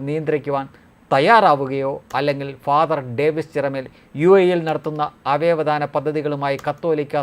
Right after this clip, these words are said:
സഭയ്ക്ക് യാതൊരുവിധ ബന്ധമില്ലെന്ന് തുറന്നു പറയുകയോ ചെയ്യുന്നതായിരിക്കും നല്ലത്. ഈ സുദീർഘമായിട്ടുള്ള പോസ്റ്റ് ഇട്ടിരിക്കുന്നത് കാസ എന്ന സംഘടനയാണ്. കാസയെപ്പറ്റി ഞാൻ പ്രത്യേകിച്ച് പറയേണ്ട കാര്യമൊന്നുമില്ല.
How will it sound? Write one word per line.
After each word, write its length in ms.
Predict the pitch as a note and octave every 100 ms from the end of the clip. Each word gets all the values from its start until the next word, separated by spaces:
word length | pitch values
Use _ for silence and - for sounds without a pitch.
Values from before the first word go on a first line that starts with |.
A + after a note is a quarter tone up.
| C3+
സഭയ്ക്ക് 300 | C3+ C3 C#3 C#3
യാതൊരുവിധ 560 | C#3+ D3+ D3+ D#3 C#3+ C#3 C3+
ബന്ധമില്ലെന്ന് 600 | C#3 D#3 C3+ C3 B2+ C3 - _ _ -
തുറന്നു 380 | C#3 D#3 E3+ D#3+
പറയുകയോ 420 | C#3 C#3 C3+ C#3 C3 B2
ചെയ്യുന്നതായിരിക്കും 680 | C3+ C#3 B2+ A#2+ A#2 B2 A#2+ _ _ _ _ - A2+
നല്ലത്. 360 | A2+ B2+ G2 - _ _ _ _ _ _ _ _ - B2+
ഈ 20 | C3+ B2+ - -
സുദീർഘമായിട്ടുള്ള 840 | D3+ E3+ F3+ E3+ D#3 D3 C#3 C3+ C#3+ -
പോസ്റ്റ് 300 | B2+ C#3 C3+
ഇട്ടിരിക്കുന്നത് 480 | A2+ A2+ A2+ G#2+ A#2 - _ D#3
കാസ 300 | D#3+ F3 F#3+ D#3+ - _ _ _ - B2+
എന്ന 100 | B2+ -
സംഘടനയാണ്. 480 | B2 C3 B2+ G2 G#2 C#3
കാസയെപ്പറ്റി 440 | C3+ E3 D3+ D3+ D3
ഞാൻ 60 | C#3+
പ്രത്യേകിച്ച് 400 | C3+ D3+ D3+ D3 D3 A#2+
പറയേണ്ട 300 | A#2+ C3 B2 A#2+
കാര്യമൊന്നുമില്ല. 580 | A2 A#2 G#2+ F#2 E2